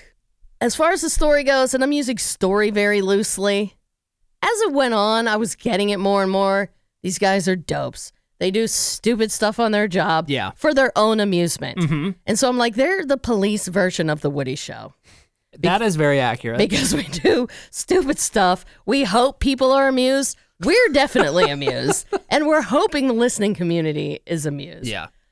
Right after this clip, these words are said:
Speaker 1: I was a bit relieved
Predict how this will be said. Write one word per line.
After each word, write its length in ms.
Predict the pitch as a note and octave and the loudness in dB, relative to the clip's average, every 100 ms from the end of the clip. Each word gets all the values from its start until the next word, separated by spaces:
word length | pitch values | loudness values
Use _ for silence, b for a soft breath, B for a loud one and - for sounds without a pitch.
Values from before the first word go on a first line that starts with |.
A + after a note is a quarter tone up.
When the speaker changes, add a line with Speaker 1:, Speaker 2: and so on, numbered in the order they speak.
| _ _ | _ _
Speaker 1:
I 140 | G3 A#3 | -2 0
was 440 | B3+ D#4 C#4 C4+ - - | 2 2 0 -6 -8 -6
a 100 | - | -4
bit 320 | F#3+ - C#4+ - | -2 -2 -2 0
relieved 680 | C4+ A#3+ D#3+ D3 - - | -2 0 -2 -4 -8 -16